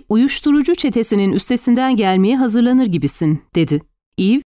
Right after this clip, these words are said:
ayakkabısını ayağına geçirirken onu tepeden tırnağa süzdü ve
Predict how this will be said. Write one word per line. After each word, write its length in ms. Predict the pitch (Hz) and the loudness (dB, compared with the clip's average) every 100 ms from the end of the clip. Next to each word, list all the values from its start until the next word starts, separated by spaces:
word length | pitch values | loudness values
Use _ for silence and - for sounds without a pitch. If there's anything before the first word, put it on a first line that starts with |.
| _ | _
ayakkabısını 840 | - 226 285 - 208 214 196 202 180 | -6 -4 -4 -2 -2 0 0 0 0
ayağına 380 | 185 202 202 | 0 0 0
geçirirken 760 | 208 170 - 202 254 - 165 170 | 0 -2 -2 -2 -2 -2 -2 -2
onu 280 | - 214 233 | 0 0 0
tepeden 480 | 233 226 226 269 294 | -2 -2 -2 0 0
tırnağa 420 | 254 226 208 208 | 0 0 0 -2
süzdü 480 | - 165 139 170 247 _ _ _ - | -2 -2 -2 -2 -2 _ _ _ -4
ve 240 | 202 214 | -2 -4